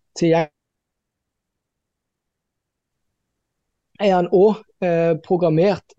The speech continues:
for å kunne svare som om det skulle være et menneske,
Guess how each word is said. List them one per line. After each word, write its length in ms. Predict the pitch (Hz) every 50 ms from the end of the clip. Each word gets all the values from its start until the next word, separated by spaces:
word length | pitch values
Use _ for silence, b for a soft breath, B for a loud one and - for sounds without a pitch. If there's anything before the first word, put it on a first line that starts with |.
| 180 -
for 200 | - 170 165 160
å 60 | 156
kunne 220 | 156 - 165 165 170 -
svare 640 | - - - - - 170 160 170 190 190 220 180 127 - - _ B B B B B
som 300 | - - - - 185 185
om 100 | 180 170 160
det 80 | 156
skulle 260 | - - - 156 151 139
være 300 | 147 151 165 165 165 151
et 60 | - _ _ _ -
menneske, 460 | 123 127 151 165 165 - - - 127